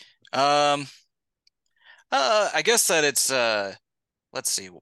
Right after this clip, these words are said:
what else is going on in the world of sports? Anything good? No, I don't think so, actually. Uh,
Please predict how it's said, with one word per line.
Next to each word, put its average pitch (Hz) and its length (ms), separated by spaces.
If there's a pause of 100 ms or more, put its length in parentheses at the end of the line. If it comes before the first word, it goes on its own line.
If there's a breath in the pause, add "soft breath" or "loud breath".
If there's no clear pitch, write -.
what 156 140
else 135 180
is 101 60
going 107 160
on 104 60
in 95 60
the 98 60
world 95 180
of 90 60
sports? 95 260
Anything 143 300
good? 135 280 (1200)
No, 262 200
I 147 100
don't 226 160
think 247 160
so, 90 360 (180)
actually. 87 520 (680)
Uh, 110 380